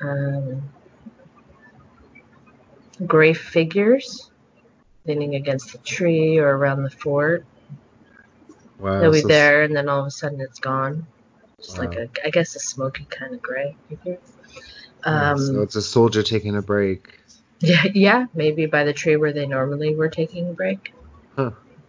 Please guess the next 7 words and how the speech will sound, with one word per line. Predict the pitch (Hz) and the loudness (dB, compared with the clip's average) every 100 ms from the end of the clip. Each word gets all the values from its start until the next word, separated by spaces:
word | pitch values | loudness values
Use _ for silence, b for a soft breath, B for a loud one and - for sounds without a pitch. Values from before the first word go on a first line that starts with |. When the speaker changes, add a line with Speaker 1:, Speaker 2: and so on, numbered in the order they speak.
| _ _ _ _ | _ _ _ _
Speaker 2:
Interesting. | 107 104 107 - 87 82 80 - _ _ - | -14 -12 -12 -10 -8 -10 -12 -20 _ _ -16
Speaker 1:
So | - - 147 | -10 -6 -2
inside | 147 151 - 156 156 | -2 -4 2 2 4
the | 156 147 | 2 4
officer's | 147 156 160 151 143 | 2 0 -4 -2 -2
house, | - 135 165 165 | -2 0 0 -2
apparently | 160 160 147 139 139 139 135 | -6 -2 0 -2 -6 -6 -6